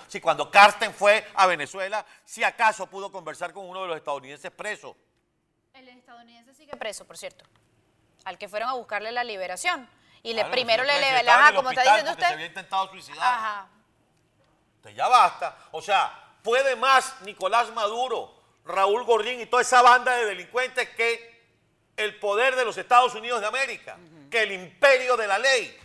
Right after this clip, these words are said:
Speaker 2: Bonito lobby que tienen en el Senado, porque es que están en el Senado.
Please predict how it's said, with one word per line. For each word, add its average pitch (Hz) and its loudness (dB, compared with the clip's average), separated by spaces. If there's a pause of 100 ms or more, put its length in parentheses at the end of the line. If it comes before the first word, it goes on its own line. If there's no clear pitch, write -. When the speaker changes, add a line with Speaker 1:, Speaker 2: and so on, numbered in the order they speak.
(640)
Speaker 2:
Bonito 226 -6
lobby 349 2
que 277 -6
tienen 254 -10
en 247 -10
el 226 -8
Senado, 220 -8
porque 208 -16
es - -20
que 226 -20
están 285 -6
en 330 -6
el 349 -8
Senado. 226 -8